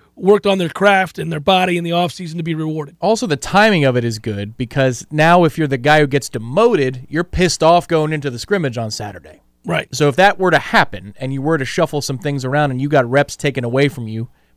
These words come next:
Speaker 2: better reps taken away from you on a Thursday, you're gonna be pissed off on Saturday. That's a great button to push if you're a coaching staff.
Speaker 1: Cubby Knoll just tweeted at me and it made me laugh. He asked if this looks about right, and he's got the years down, and he wrote,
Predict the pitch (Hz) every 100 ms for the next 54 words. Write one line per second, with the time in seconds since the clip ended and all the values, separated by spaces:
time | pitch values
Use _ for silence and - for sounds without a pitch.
0 | - 160 175 127 113 95 - - 135 131
1 | 120 135 143 127 120 117 104 - 143 156
2 | 131 104 80 90 _ _ _ _ - 240
3 | 165 - 180 175 - 190 214 135 120 -
4 | 104 95 82 90 131 147 156 143 127 160
5 | 147 113 180 139 113 - 107 - 104 92
6 | - - - _ _ _ - 262 302 240
7 | 226 214 196 - 233 214 185 180 185 175
8 | 170 180 175 165 156 139 _ _ _ _
9 | _ _ _ _ _ _ 185 202 202 175
10 | 208 165 214 196 196 196 185 196 190 165
11 | 160 156 202 185 - _ _ _ _ _
12 | - 170 165 190 185 139 175 160 165 160
13 | 165 170